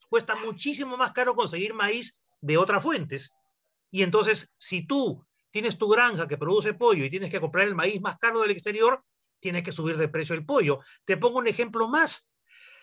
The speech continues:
El noventa por ciento de los fertilizantes que se usan en la agricultura peruana, vamos a hablar del agricultor,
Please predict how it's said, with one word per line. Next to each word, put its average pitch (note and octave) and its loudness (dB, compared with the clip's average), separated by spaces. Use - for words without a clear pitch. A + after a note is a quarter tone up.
El G3 0
noventa C#4 0
por F3 -2
ciento B2 -6
de D3 -2
los D3+ 0
fertilizantes E3 -2
que F#3+ -6
se F3+ -2
usan G#3+ -2
en F#3+ -4
la D#3+ 2
agricultura D#3 0
peruana, G3+ 0
vamos F3+ -6
a D#3+ -8
hablar F#3 -2
del F#3+ 0
agricultor, D#3+ -2